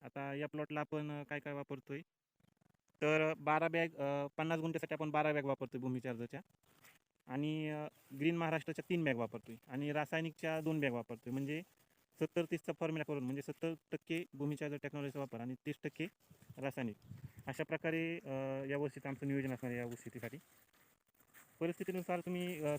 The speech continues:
कमी जास्त करू शकता याच्यामध्ये, म्हणजे तुम्हाला जर खत जास्त वापरायचं असेल तर, अ, तुम्हाला जास्त उत्पन्न भेटेल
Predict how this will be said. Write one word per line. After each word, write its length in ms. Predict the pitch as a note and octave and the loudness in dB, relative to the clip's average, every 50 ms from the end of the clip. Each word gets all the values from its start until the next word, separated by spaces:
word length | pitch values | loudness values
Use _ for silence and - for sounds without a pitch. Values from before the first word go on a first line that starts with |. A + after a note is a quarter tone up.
| - | 0
कमी 160 | D#3+ E3 E3+ | 0 0 0
जास्त 220 | D#3+ E3 - - - - | 0 -2 -2 -4 -4 -2
करू 100 | E3 D#3 | -2 0
शकता 240 | - C#3+ - - | 0 0 0 -2
याच्यामध्ये, 360 | B2+ B2 - B2+ B2 B2 B2 B2+ | -4 -2 -2 -2 -2 -2 -2 -2
म्हणजे 400 | C3 C3+ C3 C#3 C#3 C3+ C3+ C3+ - - - - - - - - - | -2 -2 0 0 0 0 -2 -4 -8 -14 -20 -20 -20 -20 -20 -12 -8
तुम्हाला 220 | C#3+ C#3+ C#3+ C#3+ | -4 -2 -2 -2
जर 120 | C#3 D3 C#3 - | -2 -4 -4 -4
खत 60 | - D3 C3+ | -6 -4 -2
जास्त 200 | C#3+ C#3+ C3+ - | -2 -4 -2 -2
वापरायचं 340 | D3 D3 - C#3+ C#3 - C#3+ | -2 -2 -2 -2 -4 -6 -6
असेल 180 | - D3 C#3+ C3 - | -6 -6 -6 -4 -4
तर, 220 | C#3+ C#3 C#3 C#3 | -4 -4 -4 -6
अ, 20 | |
तुम्हाला 240 | C3+ - C#3 C#3 C3+ | -6 -6 -6 -4 -4
जास्त 200 | C#3 C3+ - - | -4 -4 -4 -6
उत्पन्न 280 | C#3 C3 - C#3+ C3+ C3+ | -8 -6 -6 -4 -4 -4
भेटेल 260 | C3 B2+ - A2 G#2+ | -4 -4 -6 -8 -10